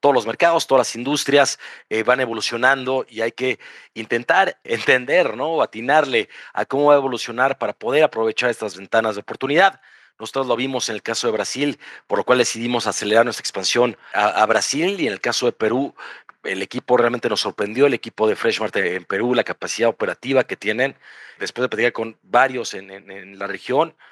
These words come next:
realmente lo que ellos han logrado con muy pocos recursos nos sorprendió, y por eso decidimos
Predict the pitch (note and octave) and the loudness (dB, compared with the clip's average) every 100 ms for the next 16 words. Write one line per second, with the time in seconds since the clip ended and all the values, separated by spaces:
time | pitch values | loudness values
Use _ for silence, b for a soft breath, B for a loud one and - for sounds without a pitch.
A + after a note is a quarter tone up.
0 | b b G#2+ B2+ B2+ A#2+ B2 _ _ - | b b 0 0 2 0 0 _ _ -6
1 | G2+ A2+ A#2+ B2 B2 A2+ A#2+ G#2+ G#2+ - | -4 -2 0 2 2 6 4 2 -6 -6
2 | - A2 - G#2+ A2+ G2 G2 G2 - G#2 | -2 -2 -2 -6 -6 -4 -4 -4 -4 -2
3 | A2+ D#3 - B B - - A#3 - C3 | 2 0 0 B B -8 0 2 4 2
4 | A2+ - G#2 B2 C#3 D3+ | 2 0 -4 -2 0 -2